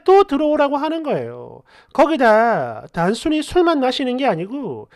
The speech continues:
그 모임 사람들, 지 말로는 오빠들 같이 여행을 가자는 겁니다. 원래는 남자 다섯 명에 여자가 지 포함해서 두 명이 계획돼 있었는데 여자 한 명이 급한 일로 갑자기 취소를 하는 바람에 자리가 하나 비었고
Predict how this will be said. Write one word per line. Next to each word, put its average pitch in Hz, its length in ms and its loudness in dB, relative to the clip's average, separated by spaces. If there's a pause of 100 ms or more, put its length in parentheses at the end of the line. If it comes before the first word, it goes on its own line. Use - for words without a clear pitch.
(200)
그 302 100 0
모임 233 320 0
사람들, 240 580 -2
지 254 240 -6
말로는 208 380 0
오빠들 247 720 -4 (380)
같이 269 400 2
여행을 294 400 2
가자는 277 340 0
겁니다. 262 560 -6 (440)
원래는 214 760 2
남자 269 340 2
다섯 277 280 0
명에 196 300 -2
여자가 233 440 0
지 - 180 -10
포함해서 262 480 -2
두 175 120 -8
명이 233 520 -4
계획돼 233 380 -4
있었는데 226 760 -6 (360)
여자 285 280 6
한 311 140 -2
명이 247 240 -4
급한 302 340 -4
일로 254 200 -4
갑자기 262 380 -4
취소를 294 380 -4
하는 247 200 -4
바람에 156 640 -2 (300)
자리가 269 360 2
하나 240 240 -2
비었고 190 640 -8